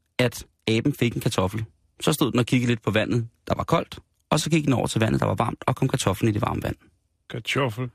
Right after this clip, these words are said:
Speaker 1: What? Aben koger kartofler nu, Jan.
Speaker 2: <laughs>
Speaker 1: Åh, det er fucking nederen.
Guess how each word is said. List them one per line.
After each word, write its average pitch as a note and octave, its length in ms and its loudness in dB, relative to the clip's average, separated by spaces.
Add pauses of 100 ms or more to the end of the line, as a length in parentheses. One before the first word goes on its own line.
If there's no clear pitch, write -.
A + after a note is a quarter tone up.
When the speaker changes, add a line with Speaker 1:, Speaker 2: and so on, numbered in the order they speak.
(120)
Speaker 1:
What? - 420 2 (1200)
Aben D3+ 460 0
koger C3 260 0
kartofler D3+ 540 -2
nu, D3+ 120 4
Jan. C#3 360 0 (560)
Speaker 2:
<laughs> E3 600 0
Speaker 1:
Åh, C3 380 0 (180)
det F2 200 0
er - 140 -2
fucking D#3+ 680 0
nederen. G#2+ 380 2